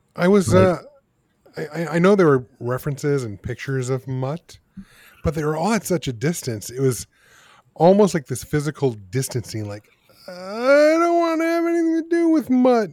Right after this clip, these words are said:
Speaker 1: You know what I mean?
Speaker 2: Yep.
Speaker 1: Which, the way four ended, Kingdom of the Crystal Skull, it seemed pretty obvious that they were almost, they were this close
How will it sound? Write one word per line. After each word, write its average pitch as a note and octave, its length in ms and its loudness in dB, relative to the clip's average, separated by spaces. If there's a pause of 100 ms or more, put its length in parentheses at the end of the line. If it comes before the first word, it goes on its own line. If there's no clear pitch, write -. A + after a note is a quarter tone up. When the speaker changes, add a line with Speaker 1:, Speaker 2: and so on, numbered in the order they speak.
(120)
Speaker 1:
You D#3 120 0
know D#3+ 60 4
what E3 100 4
I D#3+ 40 2
mean? F3+ 320 0 (200)
Speaker 2:
Yep. G#2 220 0 (880)
Speaker 1:
Which, G3+ 360 2 (1040)
the D3+ 140 4
way A3 480 2 (280)
four D3 380 2
ended, G2 320 -6
Kingdom B2 260 -4
of A2 60 -4
the G#2 60 -8
Crystal - 320 -14
Skull, - 480 -20 (520)
it E3 180 -6
seemed G3 560 -4
pretty C#3 320 -4
obvious F2 760 -16
that G#2+ 260 -10
they B2 120 -6
were A#2+ 160 -6
almost, D3+ 500 2 (300)
they D3+ 80 0
were C3+ 140 4
this D#3 400 4
close - 720 -4